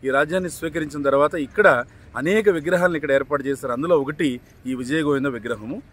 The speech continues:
ఏ విధంగా ఆ విగ్రహాలను ఏర్పాటు చేశారనేటువంటిది మనం తర్వాత గోవిందజీ మందిరానికి వెళ్తున్నాము, అక్కడ మనం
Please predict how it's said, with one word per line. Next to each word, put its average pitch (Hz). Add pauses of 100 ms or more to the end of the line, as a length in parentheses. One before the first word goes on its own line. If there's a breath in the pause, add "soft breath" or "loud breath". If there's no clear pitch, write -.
(220 soft breath)
ఏ 165
విధంగా 208
ఆ 185
విగ్రహాలను 170
ఏర్పాటు 151
చేశారనేటువంటిది 135
మనం 156 (400 soft breath)
తర్వాత 151
గోవిందజీ 165
మందిరానికి 143
వెళ్తున్నాము, 123 (140)
అక్కడ 156
మనం 135